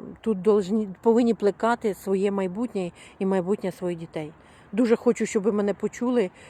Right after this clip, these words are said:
і в майбутнього цього не робили. Дякую за розуміння.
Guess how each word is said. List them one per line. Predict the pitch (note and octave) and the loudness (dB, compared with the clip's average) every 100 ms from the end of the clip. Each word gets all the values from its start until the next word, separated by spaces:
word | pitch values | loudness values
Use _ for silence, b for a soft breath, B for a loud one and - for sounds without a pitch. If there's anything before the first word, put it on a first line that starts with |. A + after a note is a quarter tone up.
| B - | B -2
і | G3 G3 F#3+ | 2 2 2
в | |
майбутнього | G3 G3 F#3+ A3+ G#3+ G3+ F#3 | 0 -2 -2 -4 -4 -4 -4
цього | - G#3 G3 F#3 F3 B B B | -2 0 0 -2 -4 B B B
не | G#3 A3 | 2 4
робили. | G3 F3 F3 E3 E3 - F#3+ | 4 2 0 0 -4 -12 -2
Дякую | G3+ A3+ B3 A#3 - | 2 2 4 2 2
за | F3+ F#3+ | 2 0
розуміння. | F3+ F3 F3 E3+ E3 | 0 -4 -6 -6 -12